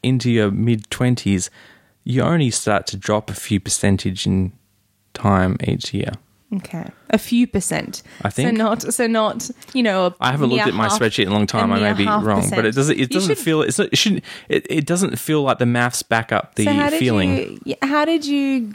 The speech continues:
Speaker 2: get this, um, formula though? You
Speaker 1: Well,
Speaker 2: just,
Speaker 1: you literally go,
Speaker 2: if you, you mean you were just discussing
Speaker 1: how
Speaker 2: it with
Speaker 1: long,
Speaker 2: someone saying,
Speaker 1: how
Speaker 2: "Oh,
Speaker 1: long,
Speaker 2: we
Speaker 1: how long
Speaker 2: decreased
Speaker 1: is
Speaker 2: that
Speaker 1: a
Speaker 2: so much."
Speaker 1: year as a percent-, percentage of your life? If you have, if you've, if you,
Speaker 2: Well,
Speaker 1: eh,
Speaker 2: based
Speaker 1: on
Speaker 2: on,
Speaker 1: your
Speaker 2: uh,
Speaker 1: first
Speaker 2: ba-, based on
Speaker 1: birthday
Speaker 2: how long is your,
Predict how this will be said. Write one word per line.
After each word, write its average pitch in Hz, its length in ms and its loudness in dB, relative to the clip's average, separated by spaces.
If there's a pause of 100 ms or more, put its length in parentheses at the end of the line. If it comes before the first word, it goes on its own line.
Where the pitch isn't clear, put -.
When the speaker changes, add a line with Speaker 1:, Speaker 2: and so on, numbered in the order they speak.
Speaker 2:
get 226 300 2 (260)
this, - 520 0
um, 185 260 4
formula 180 560 -2
though? - 280 -4 (580)
You 208 140 0
Speaker 1:
Well, 127 80 4
Speaker 2:
just, 120 100 2
Speaker 1:
you 139 60 2
literally 139 340 2
go, 117 200 2
Speaker 2:
if 95 100 2
you, 107 60 4
you 233 200 0
mean 233 160 2
you 233 100 2
were 220 60 2
just 196 200 -4
discussing 196 400 -2
Speaker 1:
how 147 120 2
Speaker 2:
it 175 40 2
with 170 80 2
Speaker 1:
long, 143 140 4
Speaker 2:
someone 190 300 2
saying, 175 540 -2
Speaker 1:
how 165 240 2
Speaker 2:
"Oh, 175 60 2
Speaker 1:
long, 170 100 2
Speaker 2:
we 175 320 0
Speaker 1:
how 175 240 0
long 190 180 2
Speaker 2:
decreased 147 40 2
Speaker 1:
is 131 80 0
Speaker 2:
that 143 40 2
Speaker 1:
a 135 40 4
Speaker 2:
so 127 80 -2
much." 139 100 2
Speaker 1:
year 104 300 2
as 107 200 0
a 110 40 0
percent-, - 520 -2
percentage 110 440 0
of 98 100 -2
your 101 80 2
life? - 500 -2 (340)
If - 200 -2
you 127 120 2
have, 117 280 0
if 123 140 0
you've, 147 200 0 (220)
if 120 160 2
you, 143 120 2
Speaker 2:
Well, 220 80 0
Speaker 1:
eh, - 100 0
Speaker 2:
based - 180 -6
Speaker 1:
on 156 120 2
Speaker 2:
on, 175 40 2
Speaker 1:
your 160 80 2
Speaker 2:
uh, - 60 -2
Speaker 1:
first 185 320 0
Speaker 2:
ba-, 156 80 -2
based 156 240 0
on 113 80 2
Speaker 1:
birthday 101 100 2
Speaker 2:
how 220 160 2
long 208 200 2
is 196 120 0
your, 185 260 0